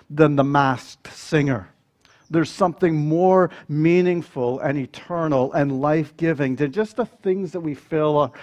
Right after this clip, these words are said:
our everyday life with, things like football and, or baseball or whatever it is. And so we're intended to lift our eyes to the grandeur of that. And even the strangeness of this writing kind of helps convey that.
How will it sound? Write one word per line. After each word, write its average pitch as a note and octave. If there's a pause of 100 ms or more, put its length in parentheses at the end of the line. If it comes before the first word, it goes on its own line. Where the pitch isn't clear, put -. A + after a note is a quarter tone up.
(120)
our D3+
everyday C#3
life C#3
with, C3
things D3+
like C#3+ (260)
football C3
and, G#2+ (240)
or C#3+
baseball C#3
or C3
whatever C3
it C3+
is. - (340)
And F3+
so G#3
we're F#3
intended G3
to D#3
lift F3
our E3
eyes D3
to -
the C3
grandeur C3
of A2
that. A2 (480)
And F3+
even G#3+
the F#3+
strangeness F#3
of B2+
this C#3 (380)
writing D#3
kind F3+
of D#3+
helps - (240)
convey C3
that. A#2+